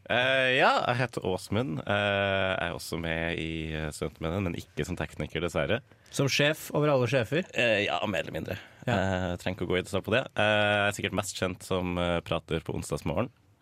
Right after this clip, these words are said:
Speaker 2: Ja.
Speaker 1: Eh, det, det er jeg mest, eh, stolt av, i hvert fall, av å gjøre.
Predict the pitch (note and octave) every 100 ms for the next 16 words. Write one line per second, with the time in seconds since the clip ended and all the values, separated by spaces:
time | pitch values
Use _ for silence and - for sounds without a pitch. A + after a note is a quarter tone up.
0 | - F2 E2+ D#2+ D#2+ D#2+ D#2+ - _ _
1 | - - - - - _ _ - E2 E2
2 | D2 D#2+ E2 E2+ - - - F2 D#2+ -
3 | - - - - - - - - - -
4 | - A#1+ -